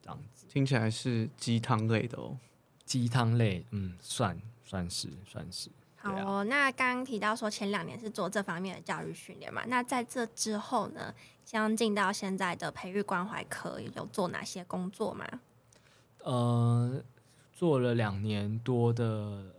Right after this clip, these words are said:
Speaker 1: 主管培训之后呢，我后来就到了，嗯，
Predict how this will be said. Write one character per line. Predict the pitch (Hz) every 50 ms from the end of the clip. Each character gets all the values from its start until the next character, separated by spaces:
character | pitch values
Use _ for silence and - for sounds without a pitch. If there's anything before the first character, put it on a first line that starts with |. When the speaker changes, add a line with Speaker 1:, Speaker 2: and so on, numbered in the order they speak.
| - - - - _ _ _ _ _ _ -
Speaker 1:
主 | - 120 117
管 | 117 117 139 120 104 101
培 | - 113 107 110
训 | 113 117 175 170 147 131
之 | 117 - 139 131 135
后 | 139 170 165 139 127
呢， | 120 117 117 117 113 117
我 | 117 113 107
后 | 104 104 160 156
来 | 143 127 117 113
就 | 127 135 131
到 | 120 143 135 123 117
了， | 110 107 107 104 101 104 101 - - - - - - - _ _ _ _ _ _ - -
嗯， | 110 104 101 104 101 98 101